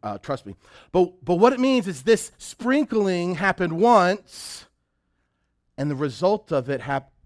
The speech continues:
remains today. And you know when tomorrow hits, the results of that one sprinkling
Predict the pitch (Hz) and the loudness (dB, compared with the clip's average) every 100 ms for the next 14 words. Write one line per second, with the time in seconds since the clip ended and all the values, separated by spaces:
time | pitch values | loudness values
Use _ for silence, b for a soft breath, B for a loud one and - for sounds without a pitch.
0 | _ 123 131 165 151 120 104 - - _ | _ -8 -4 -4 -4 -6 -10 -18 -20 _
1 | 131 127 131 98 82 85 _ _ _ _ | -10 -4 -4 -6 -14 -20 _ _ _ _
2 | _ _ - 123 139 143 139 139 131 143 | _ _ -10 -6 -2 -2 -4 -4 0 2
3 | 160 180 170 202 208 - - _ _ - | 2 0 -2 -2 -4 -14 -20 _ _ -14
4 | 131 127 123 156 151 139 127 120 143 139 | -10 -8 -4 -6 -6 -12 -10 -8 -6 -6
5 | - 147 143 - 123 113 113 110 | -8 -8 -8 -8 -10 -8 -10 -12